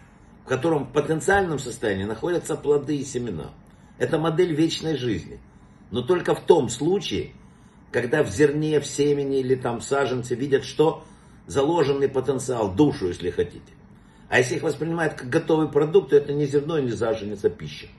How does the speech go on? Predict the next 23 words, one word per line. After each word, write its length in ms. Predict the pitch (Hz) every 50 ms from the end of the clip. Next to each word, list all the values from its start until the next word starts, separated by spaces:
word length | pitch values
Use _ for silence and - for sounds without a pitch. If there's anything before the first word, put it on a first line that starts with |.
| - - - - - - - - - -
Ее 140 | 123 131 135
съедают 520 | - - 139 143 139 165 165 139 - -
и 280 | 95 101 110 117 117 113
не 160 | 104 113 120
опускают 420 | - - - - - 123 117 98
в 60 | 82
землю, 300 | - 98 92 90 87 90
и 20 | 85
все. 260 | - - - 95 73 - - - - - - - - - - - - - - - - - -
Тот, 160 | 175 190 180
кто 120 | - 180
съел 280 | 156 - 175 190 185 165
вареное 460 | 135 165 160 165 165 147 147 143 139
яйцо, 360 | 143 139 135 131 - 175 180
уже 200 | 170 147 123 135
не 100 | 135 139
может 300 | 139 143 147 147 143 143
съесть 260 | - 135 131 127 -
курицу, 340 | - - 127 110 101 98 -
которая 320 | 92 90 87 - 95 95 90
из 60 | 82
него 220 | 95 95 92 82
произойдет. 560 | - 90 85 78 71 85 80 - - 50 -